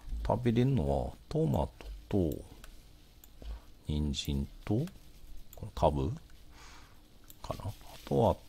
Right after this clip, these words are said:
種っぽいよね。うん。これスイッチか。人参いい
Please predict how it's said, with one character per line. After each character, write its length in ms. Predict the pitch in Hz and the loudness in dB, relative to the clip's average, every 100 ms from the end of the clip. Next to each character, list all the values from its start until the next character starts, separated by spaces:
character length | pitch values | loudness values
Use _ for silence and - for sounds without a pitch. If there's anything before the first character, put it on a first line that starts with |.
| - | -12
種 340 | - 85 82 76 | -2 2 2 0
っ 40 | - - | -2 -4
ぽ 100 | 76 | -4
い 80 | |
よ 80 | - - | -4 -12
ね。 160 | - - - - - - - | -18 -18 -18 -20 -18 -14 -10
う 40 | |
ん。 40 | 60 | -8
こ 60 | 52 - - - - - - - - | -8 -10 -16 -18 -18 -18 -18 -6 -4
れ 60 | |
ス 180 | - 95 | 0 0
イ 20 | |
ッ 60 | - | 0
チ 140 | - | -6
か。 100 | - - - - - - - - - - - - - - - | -10 -14 -16 -18 -18 -18 -18 -10 -6 -4 -6 -8 -14 -4 4
人 480 | 110 113 113 107 101 | 6 8 8 6 6
参 560 | 104 98 101 104 107 | 6 6 6 4 2
い 200 | 95 | 4
い 40 | 92 | 2